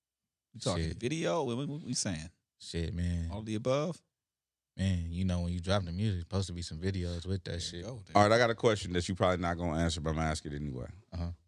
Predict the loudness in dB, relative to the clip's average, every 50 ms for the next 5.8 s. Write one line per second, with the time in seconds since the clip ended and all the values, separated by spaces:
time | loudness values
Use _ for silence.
0 | _ _ _ _ _ _ _ _ _ _ _ _ _ _ _ _ _ _ _ _
1 | _ _ _ _ _ _ _ 4 6 6 6 6 6 6 6 6 6 4 4 6
2 | 6 4 4 4 2 2 0 0 -2 -6 -10 -16 _ 0 2 2 2 0 -4 -8
3 | _ _ _ _ _ _ _ _ _ _ _ _ _ _ _ _ _ _ _ _
4 | _ _ _ _ _ _ 0 4 6 6 6 6 4 2 2 4 6 6 6 6
5 | 4 2 4 4 4 4 4 2 -2 -2 2 2 2 2 2 -2